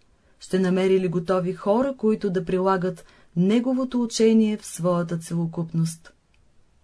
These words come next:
Време е вече да се приложи Христовото учение, както в живота на отделния човек, така и във всички общества и в цялото човечество.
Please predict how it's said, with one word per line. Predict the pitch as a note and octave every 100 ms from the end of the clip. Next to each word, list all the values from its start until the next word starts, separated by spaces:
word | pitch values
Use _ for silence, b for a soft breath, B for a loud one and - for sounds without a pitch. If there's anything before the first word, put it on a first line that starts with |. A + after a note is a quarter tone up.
| _ _ _ -
Време | D#3+ G3+ A#3 G#3
е | G3+
вече | G3+ G#3 F3+
да | F3+
се | F3+
приложи | E3+ F3+ F#3 G3+ F3+ F#3 E3 B B
Христовото | E3+ E3 - A3 A3+ A3 A3 F#3+
учение, | E3+ - F#3 F3 E3 E3 - _ _ _ _ _ _ _ -
както | G3+ G#3+ A#3+
в | G3+
живота | F#3 F#3+ G#3 G3
на | F#3
отделния | F3 D#3+ G3 B3+ C#4 C4+
човек, | - F3 E3 E3+ E3 - _ _ _ - _ _
така | - F#3 F#3+ - -
и | F#3
във | E3+
всички | E3 - C4+ - C4
общества | B3+ - - A3 - G#3+ G#3+ - _ _ _ _ -
и | E3
в |
цялото | E3 - G3+ A3 G#3+ G3
човечество. | - E3 E3 E3 E3 - D#3+